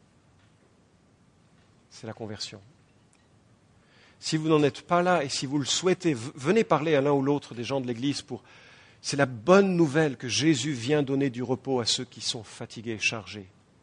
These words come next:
Si vous souhaitez faire cette démarche, c'est vraiment une démarche personnelle. Vous pouvez la faire toute seule, tout seul, toute seule, mais vous pouvez aussi demander à l'un ou l'autre,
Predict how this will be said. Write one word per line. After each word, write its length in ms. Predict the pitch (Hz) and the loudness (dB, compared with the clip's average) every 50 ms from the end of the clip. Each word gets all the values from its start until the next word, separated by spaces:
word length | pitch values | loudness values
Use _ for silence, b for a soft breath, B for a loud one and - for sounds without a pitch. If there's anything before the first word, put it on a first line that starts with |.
| _ _ _ _ _ _ _ _ _ _ _ _ _ _ _ _ _ _ _ b b b b b b b b b b b b b b b b b _ _ | _ _ _ _ _ _ _ _ _ _ _ _ _ _ _ _ _ _ _ b b b b b b b b b b b b b b b b b _ _
Si 200 | - - - 139 | -14 -12 -12 -8
vous 80 | 135 127 | -6 -4
souhaitez 260 | - - 160 - 160 | -4 -2 -2 -2 -2
faire 220 | 156 - 151 131 | -2 0 0 0
cette 160 | - - 135 120 | 0 -2 -2 -2
démarche, 320 | 117 123 156 175 156 - | 0 2 2 2 2 0
c'est 80 | - 135 | -4 -2
vraiment 240 | 131 185 208 196 | 0 2 2 2
une 80 | 175 160 | 2 2
démarche 320 | 147 160 165 160 - - | 0 0 -2 -2 -2 -4
personnelle. 460 | - 160 143 - - 143 135 139 139 139 | -6 -6 -4 -4 -2 -2 0 0 -2 -2
Vous 220 | 139 - - - | -6 -12 -14 -8
pouvez 120 | - 127 | -4 -2
la 80 | 120 120 | -2 -2
faire 180 | - - 120 - | -4 -6 -14 -14
toute 240 | - 147 - - | -14 -16 -14 -10
seule, 240 | - - 151 147 - - | -4 -2 -2 -2 -4 -6
tout 100 | - 156 | -8 -8
seul, 260 | 143 - - 147 135 127 | -6 -4 -4 -4 -4 -6
toute 160 | - - - | -10 -14 -8
seule, 220 | - - 143 139 | -4 -2 -2 -2
mais 140 | 131 131 123 | -2 -4 -6
vous 100 | 113 123 | -6 -8
pouvez 240 | 123 - 127 123 127 | -12 -10 -6 -4 -4
aussi 180 | 120 - - | -4 -4 -6
demander 280 | 117 120 127 127 123 127 | -6 -6 -4 -4 -2 -2
à 20 | |
l'un 100 | 127 139 | 0 0
ou 80 | 135 135 | 0 0
l'autre, 220 | 135 135 127 - | 0 -2 -2 -4